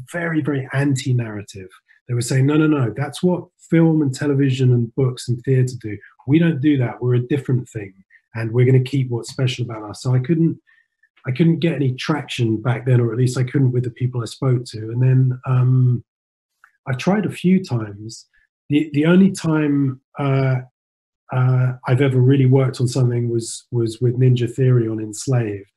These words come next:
and I'd love to do it again. Um, uh, I keep, it's like I keep waiting for the call, but it never turns up. But one, one day. <laughs>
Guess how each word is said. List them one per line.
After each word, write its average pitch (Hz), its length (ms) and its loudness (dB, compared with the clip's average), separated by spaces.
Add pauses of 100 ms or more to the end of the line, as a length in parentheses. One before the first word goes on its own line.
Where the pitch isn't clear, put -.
(420)
and 135 120 0
I'd 135 100 -2
love 180 240 0
to 185 80 -2
do 120 160 0
it 104 120 -6
again. 110 440 -8 (200)
Um, 127 580 2 (340)
uh, 127 340 2 (120)
I 135 60 0
keep, 156 460 -2
it's - 200 -6
like 147 220 0
I 135 60 -2
keep 160 280 -2
waiting 143 320 0
for 127 120 -2
the 120 60 0
call, 113 640 -2
but 113 180 -10
it 117 100 -14
never 120 220 -4
turns 113 360 -6
up. 110 180 -10 (180)
But 110 200 -10
one, 113 320 -6
one 110 180 -8
day. - 580 -14 (520)
<laughs> 127 60 -8